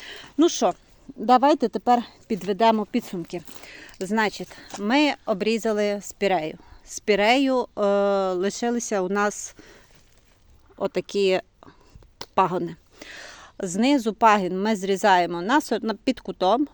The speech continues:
зверху рівненько. Забираємо два-три нижніх листочка і кладемо їх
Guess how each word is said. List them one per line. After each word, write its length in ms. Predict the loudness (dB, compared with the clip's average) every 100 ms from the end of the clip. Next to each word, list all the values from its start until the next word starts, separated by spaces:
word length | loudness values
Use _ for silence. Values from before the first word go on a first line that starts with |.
| -8
зверху 560 | -6 2 2 2 0
рівненько. 560 | -2 -2 -4 -4 -8 -14 -16
Забираємо 720 | -6 -2 2 6 8 8 6
два-три 840 | 2 2 4 2 0 _ -2 0 0
нижніх 420 | 0 0 -2 0
листочка 600 | -2 -2 -4 -4 -6 -16 -14 -18 -18 -20 -10
і 220 | -2 0 2
кладемо 640 | 2 4 6 6 6 2
їх 480 | -2 0 0 -2